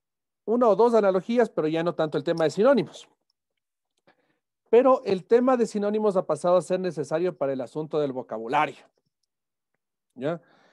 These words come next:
Miren el vocabulario que uno logra, en este caso, acumular con el tiempo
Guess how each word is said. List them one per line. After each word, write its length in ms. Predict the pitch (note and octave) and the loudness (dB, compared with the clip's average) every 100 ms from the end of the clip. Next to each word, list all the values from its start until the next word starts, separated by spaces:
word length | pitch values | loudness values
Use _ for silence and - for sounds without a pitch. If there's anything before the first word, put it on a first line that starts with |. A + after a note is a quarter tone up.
| _ _ | _ _
Miren 320 | - G#3 B3+ A#3 | -4 0 2 4
el 80 | |
vocabulario 720 | G3+ E3 E3 D#3+ E3 G3 G#3+ - | 2 2 -2 0 2 2 2 0
que 100 | F3+ | -4
uno 160 | F#3+ | -2
logra, 480 | E3+ F3 F#3 F#3 - _ - | 0 0 2 0 -2 _ -14
en 160 | C#3+ | -10
este 300 | E3 - D#3 | -10 -10 -10
caso, 560 | - E3+ D3 - C#3+ - _ _ _ _ _ _ _ _ _ _ _ _ _ _ _ | -2 0 -2 -6 -16 -16 _ _ _ _ _ _ _ _ _ _ _ _ _ _ _
acumular 800 | C#3 C3+ C#3 C#3 C#3 D3+ F3 F3+ | -12 -12 -10 -8 -4 0 0 -2
con 160 | E3 C#3+ | -8 -6
el 180 | C3+ | -8
tiempo 560 | - F3 E3 D3 C3+ | -6 -4 -4 -8 -14